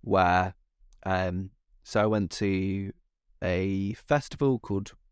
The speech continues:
Wildfires, um, which is bookended by Big Church Day Out, and, um, there was a guy sharing called Jay Pathak, um,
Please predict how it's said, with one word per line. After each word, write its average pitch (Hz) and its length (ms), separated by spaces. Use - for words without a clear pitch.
Wildfires, 147 880
um, 95 520
which 95 240
is - 280
bookended 101 440
by 95 120
Big 98 180
Church - 240
Day 107 140
Out, 131 240
and, 98 480
um, 90 600
there 95 220
was 95 400
a 98 140
guy 104 260
sharing 98 300
called 101 180
Jay 98 200
Pathak, - 600
um, 87 640